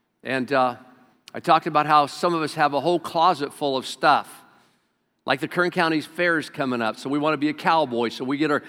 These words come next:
cowboy hat out and our Wranglers, man, and we get a certain walk. We start practicing for the fair, you know. We have our dating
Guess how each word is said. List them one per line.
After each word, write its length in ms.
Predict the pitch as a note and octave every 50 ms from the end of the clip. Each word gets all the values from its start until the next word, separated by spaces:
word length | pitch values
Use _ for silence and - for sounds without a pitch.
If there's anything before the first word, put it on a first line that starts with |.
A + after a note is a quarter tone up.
| - - -
cowboy 460 | - D3+ C#3 D3 C#3+ C#3+ D3+ D3+ C#3+
hat 260 | D3+ D3 C#3+ C#3+ C#3+
out 160 | C#3+ D3 D3
and 80 | C#3+ B2+
our 80 | B2
Wranglers, 480 | A#2 B2+ C#3+ C#3+ D3 C#3 D3 D3 C3+ G#2+
man, 280 | C#3 C#3 C3+ D3 C#3+ C#3
and 60 | B2
we 120 | A#2+ B2+
get 120 | B2+ D3 C3+
a 60 | B2
certain 320 | - - C#3 C#3 - B2
walk. 380 | A#2 A#2+ C3+ C3+ C3+ C3 - C3
We 80 | C3
start 260 | A#2+ - C3+ C3+ C3 C3
practicing 440 | - C#3 B2+ A2+ - - - B2
for 100 | A2 -
the 80 | B2+ B2
fair, 340 | - - C#3+ C#3 C3+ B2+ A2+
you 160 | G#2+ A#2 A#2
know. 240 | B2 C3 B2+ - - - - - - - - - - - - - - - - - - - - - - - - - - - _ _ _ _ _ _ _ _ _ _ _ - _ _ _ _ _ _ _ _
We 160 | - B2+ C3+
have 240 | C#3+ D3+ D3 D3 C3+
our 320 | C#3 C3 C3+ C3+ C3 B2 A#2+ - - - - G#2+
dating 640 | G2+ D3+ C#3+ D3 D3 D3 D3 C#3+ C3+ C3+ C3 A#2+ -